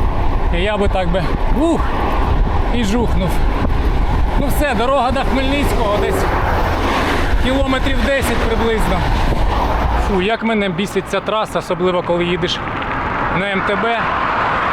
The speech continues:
Так якось важко їдеться на зубатій резині по асфальту, якось так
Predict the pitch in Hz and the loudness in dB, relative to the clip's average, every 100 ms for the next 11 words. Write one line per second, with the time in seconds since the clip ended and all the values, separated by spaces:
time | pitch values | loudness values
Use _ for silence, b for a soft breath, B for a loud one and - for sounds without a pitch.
0 | - - - - - - - - - - | -2 -2 -2 -4 -4 -4 -4 -2 -2 -2
1 | - - - - 240 226 233 214 208 196 | -2 -2 -2 -2 -4 -2 -2 -2 -4 -2
2 | 226 185 175 202 240 214 - 165 135 - | -2 -2 -2 -2 -2 -4 -2 -4 -4 -6
3 | - - - - - - - - - 160 | -6 -6 -6 -6 -6 -6 -6 -6 -4 -2
4 | 165 185 180 180 170 170 160 170 160 147 | -2 -2 -2 -2 -2 -2 -2 -2 -2 -2
5 | 160 175 - 170 156 156 156 202 165 - | -2 -4 -2 -4 -2 -2 -2 -2 -4 -4
6 | 214 | -4